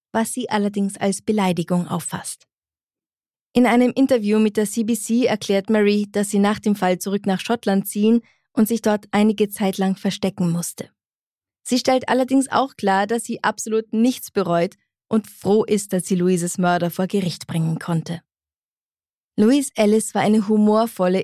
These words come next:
intelligente und liebenswerte Frau, die ihre Ziele und die Suche nach Gerechtigkeit immer mit großer Leidenschaft verfolgt hatte. Sie wurde nur siebenundvierzig Jahre alt.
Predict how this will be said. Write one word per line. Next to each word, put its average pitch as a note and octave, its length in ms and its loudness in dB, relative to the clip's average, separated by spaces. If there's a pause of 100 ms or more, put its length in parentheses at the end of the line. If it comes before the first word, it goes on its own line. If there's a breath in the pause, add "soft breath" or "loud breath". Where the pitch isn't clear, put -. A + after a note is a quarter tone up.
intelligente G#3 720 2
und G3 160 2
liebenswerte F#3 640 2
Frau, F#3 340 2
die F#3+ 180 -6
ihre G3+ 280 -2
Ziele A#3 500 2
und A3 160 -2
die A3 120 -2
Suche A3+ 300 0
nach F#3+ 180 0
Gerechtigkeit F3+ 760 -2 (120)
immer A#3+ 200 4
mit G3+ 260 -2
großer F#3 360 0
Leidenschaft E3+ 500 -2
verfolgt E3+ 420 -4
hatte. - 260 -8 (640)
Sie F#3+ 180 2
wurde F#3 220 6
nur G3 260 6
siebenundvierzig G3+ 920 2
Jahre D#3+ 320 -4
alt. - 340 -12